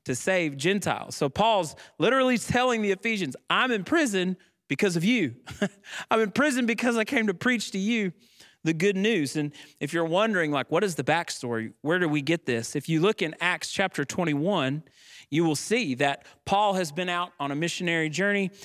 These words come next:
He's been all over what is known as Asia Minor, Asia, which is modern-day Turkey, which is where the church at Ephesus was.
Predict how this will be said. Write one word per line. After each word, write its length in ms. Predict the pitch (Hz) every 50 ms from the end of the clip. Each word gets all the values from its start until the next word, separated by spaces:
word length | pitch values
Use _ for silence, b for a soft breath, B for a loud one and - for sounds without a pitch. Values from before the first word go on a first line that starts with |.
| B B B
He's 260 | B - 156 151 135 131
been 360 | 127 165 160 165 165 160 151 -
all 240 | - 147 151 151 151
over 260 | 160 170 156 156 156
what 160 | 147 147 151 147
is 100 | 139 135
known 200 | 151 151 143 135
as 120 | 123 - - -
Asia 360 | 151 170 180 170 143 156 151
Minor, 580 | 147 143 143 151 156 165 185 190 190 190 - _ -
Asia, 520 | 147 151 165 185 175 156 185 180 190 202 -
which 280 | - 160 156 151 -
is 280 | 160 143 135 135 - - B B B B B B
modern-day 500 | 131 135 147 165 180 196 190 170 170 185
Turkey, 440 | - - 170 139 131 - 147 160 180
which 220 | 170 147 143 -
is 160 | 147 131 120
where 160 | 131 139 151 165
the 140 | 160 160
church 280 | 147 - 170 165 160 -
at 60 | 156 135
Ephesus 520 | 151 156 - - 147 - - 143 - -
was. 340 | 135 127 127 139 156 -